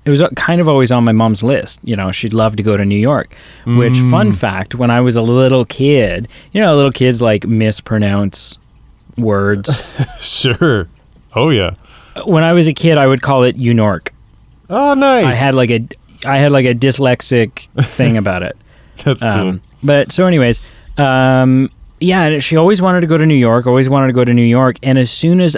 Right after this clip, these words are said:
Speaker 1: I went to New York and came home with a bunch of pictures, she was content.
Speaker 2: Hmm.
Speaker 1: That was it.
Speaker 2: That's
Speaker 1: That was
Speaker 2: cool.
Speaker 1: good enough. The fact that one of her children got to go
Speaker 2: Mm.
Speaker 1: and experience that,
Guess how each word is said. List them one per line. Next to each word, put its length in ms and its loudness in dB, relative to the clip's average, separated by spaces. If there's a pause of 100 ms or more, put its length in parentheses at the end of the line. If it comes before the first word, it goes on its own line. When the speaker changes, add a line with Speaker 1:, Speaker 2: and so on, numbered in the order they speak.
Speaker 1:
I 680 2 (920)
went 300 2
to 100 0
New 100 4
York 360 2
and 100 0
came 180 2
home 180 2
with 100 2
a 60 0
bunch 220 0
of 80 -6
pictures, 720 -6 (260)
she 160 -6
was 120 -2
content. 360 -4 (760)
Speaker 2:
Hmm. 200 -2 (420)
Speaker 1:
That 100 0
was 160 2
it. 60 2
Speaker 2:
That's 100 0
Speaker 1:
That 80 0
was 120 2
Speaker 2:
cool. 60 -6
Speaker 1:
good 140 2
enough. 260 2
The 100 -4
fact 320 -2
that 100 0
one 260 2
of 100 -2
her 180 -2
children 580 0 (500)
got 280 2
to 120 2
go 140 2
Speaker 2:
Mm. 60 2
Speaker 1:
and 80 2
experience 600 0
that, 500 -4